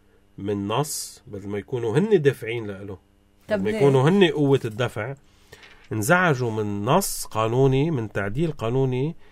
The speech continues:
Speaker 1: يعزز ضمانات حقوق الإنسان. هيدا الشيء الغريب العجيب، هيدا اللي بيثبت إنه نياباتنا العامة كلها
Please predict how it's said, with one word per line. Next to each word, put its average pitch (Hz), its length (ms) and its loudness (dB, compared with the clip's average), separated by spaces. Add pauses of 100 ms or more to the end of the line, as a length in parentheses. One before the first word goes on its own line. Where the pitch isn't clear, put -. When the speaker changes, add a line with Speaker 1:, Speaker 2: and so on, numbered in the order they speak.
(200)
Speaker 1:
يعزز 170 920 8
ضمانات 131 500 0
حقوق - 360 -10
الإنسان. 95 400 -10 (1120)
هيدا 139 280 -2
الشيء 110 280 -10
الغريب 101 300 -12
العجيب، 98 560 -14
هيدا 113 220 -6
اللي 101 100 -8
بيثبت 104 440 -12 (140)
إنه 101 360 -6 (460)
نياباتنا 107 600 -4
العامة 107 600 -6 (100)
كلها 107 440 -10